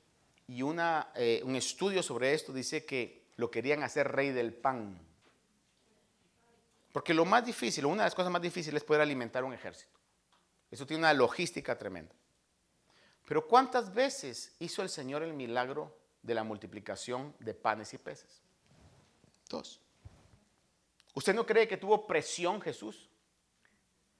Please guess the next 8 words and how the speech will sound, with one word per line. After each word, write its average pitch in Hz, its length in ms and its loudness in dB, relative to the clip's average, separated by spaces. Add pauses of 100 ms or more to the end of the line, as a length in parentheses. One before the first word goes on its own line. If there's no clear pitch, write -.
(140)
"Mira, 233 260 4
¿y 226 60 6
ahora 226 400 4 (1040)
vas 185 140 8
a 240 60 12
multiplicar 175 440 4
otra 190 180 4
vez?" 226 380 0